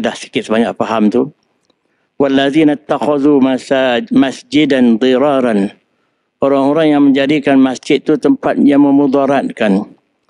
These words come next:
"Wa kufran," dan yang menimbulkan kekufuran. "Wa tafriqan bainal mu'minin," dan bercerai, mencerai beraikan orang mukmin, makna memecah belahkan orang mukmin. "Wa idsadan liman haraballah."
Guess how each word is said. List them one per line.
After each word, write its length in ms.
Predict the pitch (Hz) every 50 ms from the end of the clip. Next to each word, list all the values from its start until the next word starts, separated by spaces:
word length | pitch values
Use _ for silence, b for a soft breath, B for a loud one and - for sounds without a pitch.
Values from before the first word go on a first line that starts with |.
| _ _ _ _
"Wa 160 | - 135 131 -
kufran," 560 | - 165 160 - - - 151 135 127 127 131
dan 320 | 127 143 143 147 143 131 _ _ -
yang 220 | - 147 151 156 165
menimbulkan 440 | 165 165 165 160 165 156 - 156 143
kekufuran. 800 | 131 151 135 - - 147 127 - 147 135 123 117 107 104 110 - - - _ _ _ _ _ _ _ _ -
"Wa 80 | 135
tafriqan 960 | 131 - - 143 135 - - 202 - 165 170 165 156 - - 147 143 143 143 139
bainal 400 | 135 139 143 147 143 143 139 143
mu'minin," 880 | 143 143 139 131 139 143 147 147 156 165 160 147 131 120 117 117 -
dan 240 | - 117 135 131 127
bercerai, 360 | 127 139 131 - - 139 127
mencerai 480 | 123 127 131 131 120 - 135 131 131 131
beraikan 600 | 123 120 127 123 147 151 147 135 - 139 127 131
orang 360 | 131 127 123 131 135 135 131
mukmin, 280 | - 135 139 131 120 117
makna 280 | 113 113 113 120 131
memecah 400 | 131 131 131 127 127 123 - 131 120
belahkan 440 | 113 127 131 135 120 - - 127 123
orang 200 | 123 120 123 120 127 131
mukmin. 440 | 120 101 123 139 147 156 165 160 143 - - - _ _ _ B B B B B B B B B B -
"Wa 80 | 135 131
idsadan 760 | 147 139 147 135 - - 151 147 156 165 165 147 156 151 151
liman 320 | 143 151 147 151 151 147 143
haraballah." 920 | - - 147 151 156 156 160 151 143 151 147 147 147 151 156 160 151 131